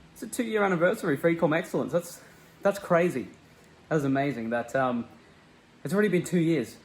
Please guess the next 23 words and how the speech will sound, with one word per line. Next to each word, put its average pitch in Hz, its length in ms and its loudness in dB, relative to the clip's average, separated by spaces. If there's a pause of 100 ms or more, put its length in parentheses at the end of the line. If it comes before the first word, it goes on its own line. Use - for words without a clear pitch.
(120)
Like, 139 160 -6
time 170 220 0
goes 156 180 0
so 156 200 2
fast. 131 500 -2
Also 160 300 4
would 139 120 2
have 127 80 -2
seen, 131 360 0 (300)
uh, 127 300 2 (160)
from 127 160 -4
the 131 60 2
rest 185 200 2
of 160 60 -2
the 147 60 0
title 131 340 4
that, 120 340 -2 (240)
yes, - 220 -2
this 185 160 -4
is 185 100 -6
a 180 60 -6
sales 185 320 -2
video. 131 340 0